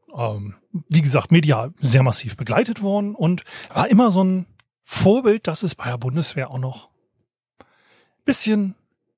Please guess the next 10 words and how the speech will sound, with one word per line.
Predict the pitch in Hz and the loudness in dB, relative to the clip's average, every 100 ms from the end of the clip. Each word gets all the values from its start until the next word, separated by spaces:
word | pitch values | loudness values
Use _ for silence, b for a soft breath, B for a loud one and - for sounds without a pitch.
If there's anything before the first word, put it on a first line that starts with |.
| _ _ | _ _
nach | 151 | -8
vorne | 113 - 135 139 | -2 4 4 4
geht. | - - - - _ _ _ _ _ b b b b | -2 -16 -20 -20 _ _ _ _ _ b b b b
Immer | 165 214 | 4 6
so | 185 | 4
ein | 165 | 2
bisschen | 180 - 165 | -2 -2 -2
noch | 160 135 | -4 -6
so | 151 | -8
dieses, | 127 139 - - | -6 -6 -6 -10